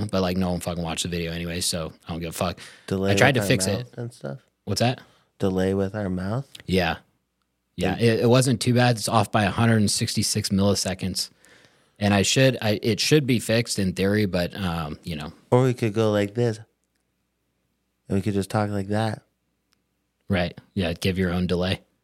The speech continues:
Speaker 2: That'd be so hard. Have you seen those videos? Those
Speaker 1: Yeah,
Speaker 2: guys doing
Speaker 1: I've seen
Speaker 2: that?
Speaker 1: that guy.
Speaker 2: Ventriloquist.
Speaker 1: Is he?
Speaker 2: Well, that's what you have to be.
Speaker 1: A ventriloquist?
Speaker 2: Yeah.
Speaker 1: Yeah. Is
Speaker 2: So
Speaker 1: that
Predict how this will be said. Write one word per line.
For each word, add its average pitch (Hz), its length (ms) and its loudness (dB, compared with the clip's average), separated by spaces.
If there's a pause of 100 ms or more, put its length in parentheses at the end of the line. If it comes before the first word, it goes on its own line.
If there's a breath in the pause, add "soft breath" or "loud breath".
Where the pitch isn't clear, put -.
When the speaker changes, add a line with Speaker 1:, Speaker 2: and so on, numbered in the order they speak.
(880 soft breath)
Speaker 2:
That'd 92 180 0
be 101 60 0
so 90 240 -2
hard. 90 220 -4
Have 98 100 0
you 98 80 -2
seen 107 160 -4
those 98 220 -2
videos? 104 320 -4
Those - 20 -14
Speaker 1:
Yeah, 92 280 0
Speaker 2:
guys 95 120 -6
doing 95 160 -6
Speaker 1:
I've 101 60 -2
seen 104 100 0
Speaker 2:
that? 113 60 -2
Speaker 1:
that 87 120 -8
guy. 90 240 -6 (260)
Speaker 2:
Ventriloquist. 98 880 -4 (880)
Speaker 1:
Is 95 160 -2
he? 135 200 0 (340)
Speaker 2:
Well, 95 160 -2
that's 92 180 -4
what 101 80 -4
you 101 60 -2
have 117 220 -6
to 95 80 -12
be. 87 280 -12
Speaker 1:
A 95 60 -6
ventriloquist? 107 960 -2
Speaker 2:
Yeah. 104 280 -4 (920)
Speaker 1:
Yeah. 90 240 -4 (400 soft breath)
Is 101 100 -2
Speaker 2:
So 120 80 4
Speaker 1:
that 110 40 4